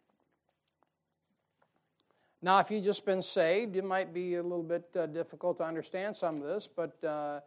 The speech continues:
if there's a division in your Bible, and to the left of it is the Old Testament, and to the right of it is the New Testament. And for the most part, to the right of the division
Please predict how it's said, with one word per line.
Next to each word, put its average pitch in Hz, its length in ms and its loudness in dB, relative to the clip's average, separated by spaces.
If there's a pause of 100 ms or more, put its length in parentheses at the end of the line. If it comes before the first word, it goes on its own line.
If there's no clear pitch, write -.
(320)
if 175 340 -6
there's 165 240 0
a 156 80 -2
division 180 480 0
in 160 80 -4
your 151 140 -6
Bible, 151 540 -2
and 147 340 -10
to 175 120 -6
the 156 60 -4
left 185 340 2
of 151 140 -4
it 185 140 -2
is 147 160 -12
the 143 120 -8
Old 220 240 2
Testament, 165 540 -4
and 151 140 -16
to 151 80 -10
the 156 100 -6
right 214 260 -2
of 160 80 -6
it 151 120 -4
is 147 160 -6
the 147 80 -8
New 220 160 -6
Testament. 131 640 -6
And 147 80 -20
for 160 100 -10
the 139 80 -10
most 240 320 -2
part, 170 300 0
to 170 80 -12
the 151 80 -6
right 202 360 0 (440)
of 165 200 0
the 151 60 -6
division 180 720 0